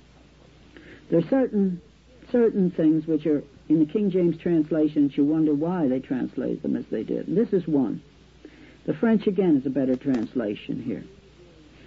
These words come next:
Because what it says, Christ is saying, "I'm not gonna leave you orphans. I will come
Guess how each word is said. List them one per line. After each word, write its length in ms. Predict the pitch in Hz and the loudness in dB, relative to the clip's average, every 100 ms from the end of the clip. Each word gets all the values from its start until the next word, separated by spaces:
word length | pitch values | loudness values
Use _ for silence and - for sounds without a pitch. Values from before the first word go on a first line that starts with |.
| - | -8
Because 260 | - 170 190 | -2 2 2
what 160 | 208 240 | 4 2
it 140 | 202 | 2
says, 240 | 208 190 175 | 2 2 0
Christ 320 | - 247 214 | 0 0 0
is 80 | 180 | -4
saying, 260 | - 175 175 | -2 0 2
"I'm 160 | 208 | 2
not 140 | 196 156 | 2 2
gonna 180 | 151 143 | 4 4
leave 180 | 139 | 4
you 140 | 127 131 | 2 0
orphans. 500 | 151 139 127 - - - - - - | 0 0 -2 -8 -16 -18 -20 -20 -10
I 240 | 180 196 208 | -2 2 4
will 180 | 147 | 2
come 300 | 117 - 80 | 0 -8 -12